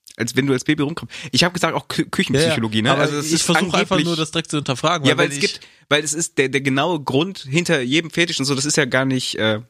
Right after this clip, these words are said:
Speaker 1: ich glaub, das ist ja so gar nicht auch wissenschaftlich irgendwie erhebbar irgendwie,
Speaker 2: Mhm.
Speaker 1: oder wie, wie, wie du das feststellen kannst, wie sowas entsteht oder so.
Speaker 2: Ich
Speaker 1: Ähm,
Speaker 2: glaub,
Speaker 1: aber
Speaker 2: der
Speaker 1: das
Speaker 2: Typ
Speaker 1: ist
Speaker 2: wollte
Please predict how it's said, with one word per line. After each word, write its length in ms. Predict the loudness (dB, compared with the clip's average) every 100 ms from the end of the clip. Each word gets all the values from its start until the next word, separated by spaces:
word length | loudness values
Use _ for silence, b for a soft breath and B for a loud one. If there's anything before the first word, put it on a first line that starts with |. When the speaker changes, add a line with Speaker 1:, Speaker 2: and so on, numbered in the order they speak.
| -12
Speaker 1:
ich 120 | -4 -2
glaub, 100 | -2
das 140 | -4
ist 100 | 0
ja 160 | 2 2
so 160 | 0
gar 160 | 0 0
nicht 160 | 0
auch 100 | -2
wissenschaftlich 520 | -2 -2 -2 -2 -4 -4
irgendwie 280 | -4 -2 0
erhebbar 440 | 0 0 0 0
irgendwie, 280 | 0 -2 0
Speaker 2:
Mhm. 40 |
Speaker 1:
oder 140 | 0 0
wie, 140 | 0
wie, 180 | -2 -2
wie 80 | 0
du 160 | -2 B B _
das 180 | -4 0
feststellen 380 | 0 2 0
kannst, 240 | 0 -2 0
wie 120 | -2
sowas 260 | 0 0 0
entsteht 400 | -2 0 -2 -2
oder 160 | -4
so. 200 | -2 -4 b b b b -2
Speaker 2:
Ich 140 | 0
Speaker 1:
Ähm, 40 | 2
Speaker 2:
glaub, 220 | 2 2
Speaker 1:
aber 140 | 0
Speaker 2:
der 120 | 4 2
Speaker 1:
das 0 |
Speaker 2:
Typ 80 | 2
Speaker 1:
ist 80 | 2
Speaker 2:
wollte 140 | 2